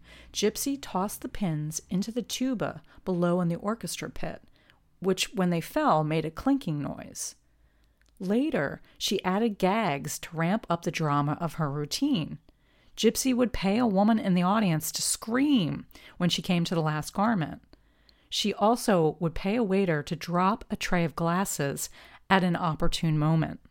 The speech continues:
When men wrote about Gypsy's act, they marveled at her ability to act as though the men i-, on, in the audience were invisible, as though she were alone on stage,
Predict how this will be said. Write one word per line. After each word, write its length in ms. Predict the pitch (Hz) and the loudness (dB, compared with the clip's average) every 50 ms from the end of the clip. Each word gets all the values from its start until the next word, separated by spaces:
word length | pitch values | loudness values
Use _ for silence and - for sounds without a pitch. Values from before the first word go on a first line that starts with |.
| _ _ _ _ _ _ _ _ _ _ _ _ _ _ _ _ _ _ _ _ _ _ _ _ _ _ _ _ _ _ _ | _ _ _ _ _ _ _ _ _ _ _ _ _ _ _ _ _ _ _ _ _ _ _ _ _ _ _ _ _ _ _
When 200 | 196 190 196 196 | -2 0 2 2
men 300 | 220 262 294 330 330 294 | 2 2 2 0 2 2
wrote 180 | 247 247 254 | 4 4 4
about 320 | 254 247 240 247 - - - | 4 4 4 2 2 0 -2
Gypsy's 420 | - 220 233 - - 233 214 - | -2 -2 -2 0 -2 -2 -2 -2
act, 440 | 214 208 208 214 226 - - - - - - - - - - - - | -2 -2 -2 -4 -4 -6 -10 -16 -20 -20 -20 -20 -20 -20 -20 -12 -2
they 160 | - 208 220 214 | 2 4 4 4
marveled 600 | 190 185 196 208 220 233 196 185 147 147 - - | 4 4 4 4 4 4 2 0 -4 -4 -6 -6
at 140 | - 160 147 | -6 -6 -6
her 180 | 143 175 180 190 | -4 -2 -2 -2
ability 500 | 180 - 190 202 233 247 226 175 139 147 | 0 0 0 0 2 2 2 2 0 0
to 140 | - - - - - | -2 -6 -8 -2 0
act 240 | 180 214 226 - | 0 0 0 -2
as 100 | 247 214 | -4 -2
though 140 | - 170 160 | 0 -2 0
the 120 | 156 160 160 | 0 0 2
men 360 | 156 165 170 170 170 170 - - | 2 2 2 2 0 -2 -4 -6
i-, 100 | 185 175 - - | -8 -8 -8 -4
on, 360 | - 175 175 175 170 170 - - _ _ | -2 0 0 0 0 -2 -4 -8 _ _
in 140 | 196 170 | 0 0
the 100 | 170 170 | 2 2
audience 540 | 170 185 226 254 202 160 151 156 151 - - | 2 2 2 2 2 2 0 0 -2 -4 -2
were 140 | - 170 180 | 0 2 2
invisible, 800 | - 208 208 190 254 277 - - 190 151 151 - - - - - _ - _ _ - - - - - - | 4 4 4 6 4 2 2 0 -2 -2 -2 -4 -6 -8 -14 -18 _ -20 _ _ -20 -20 -20 -20 -20 -6
as 140 | - 196 180 | -4 -4 0
though 160 | - 214 226 | 2 2 2
she 220 | 226 - - - 262 | 2 2 2 2 2
were 220 | 247 269 269 247 - | 2 2 2 2 2
alone 640 | 226 220 214 202 208 220 247 277 302 285 269 247 190 | 0 0 2 2 4 4 6 6 6 6 4 4 2
on 240 | - 165 156 147 147 | 0 -4 -4 -4 -6
stage, 560 | - - - 160 - - - - - - | -10 -8 -6 -6 -6 -6 -8 -8 -10 -10